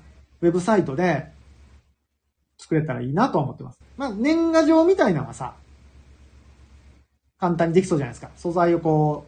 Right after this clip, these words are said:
う、ドラッグアンドドロップでやって、「明けましておめでとう」と書いたら、日の丸の年賀状が簡単に作れるよ、みたいな。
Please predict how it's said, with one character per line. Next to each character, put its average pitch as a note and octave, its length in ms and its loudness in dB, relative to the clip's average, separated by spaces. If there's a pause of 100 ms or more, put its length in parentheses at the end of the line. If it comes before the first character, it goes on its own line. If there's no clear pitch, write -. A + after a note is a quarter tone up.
(160)
う、 - 20 -16
ド D#3 60 -4
ラ D3 120 -2
ッ - 80 -12
グ D#3 80 -4
ア D3+ 40 -2
ン D3+ 40 -2
ド D3 80 -4
ド D#3+ 80 0
ロ D#3+ 80 2
ッ - 20 -10
プ C3+ 180 -12
で B2 240 -14
や D3+ 120 -8
っ - 20 -14
て、 G#3+ 380 -4 (200)
「明 D3 60 -14
け C#3 60 -6
ま C#3+ 100 -6
し C#3 60 -10
て C3+ 80 -10
お - 20 -8
め C3 140 -8
で - 40 -12
と C#3 120 -6
う」 - 40 -6
と C3 80 -10
書 C#3 120 -6
い D3 80 -6
た C#4+ 100 0
ら、 A3+ 300 -4 (320)
日 - 140 -8
の F3+ 120 0
丸 E3 300 0
の A3+ 240 0
年 D#3+ 180 0
賀 D#3 140 2
状 D3+ 100 0
が C#3+ 80 -2
簡 G3+ 200 -2
単 G3+ 120 2
に G3 60 2
作 F#3 160 -2
れ F#3 80 6
る E3 80 2
よ、 C3+ 100 0
み C3+ 100 -4
た A#2+ 140 -10
い A#2+ 40 -12
な。 - 80 -18